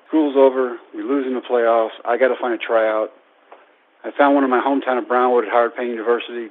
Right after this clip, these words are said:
Tampa Bay Devil Rays, June nineteenth, nineteen ninety-nine. I took my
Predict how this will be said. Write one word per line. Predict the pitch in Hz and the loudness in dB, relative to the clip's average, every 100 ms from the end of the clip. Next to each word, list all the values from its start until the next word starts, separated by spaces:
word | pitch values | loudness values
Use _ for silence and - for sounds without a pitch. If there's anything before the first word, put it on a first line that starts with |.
| - | -8
Tampa | 135 123 | -6 -2
Bay | 135 | -2
Devil | 117 113 107 | -2 -2 -2
Rays, | 92 82 80 - _ _ - | -6 -8 -14 -20 _ _ 0
June | 139 143 | 4 4
nineteenth, | 139 135 - 135 113 | 4 0 -2 -4 -2
nineteen | 127 120 127 | -4 -4 -6
ninety-nine. | 120 117 104 92 82 - _ _ _ _ _ _ | -4 -4 -6 -10 -12 -20 _ _ _ _ _ _
I | 131 | -2
took | - 160 143 | 0 -2 0
my | 107 | -2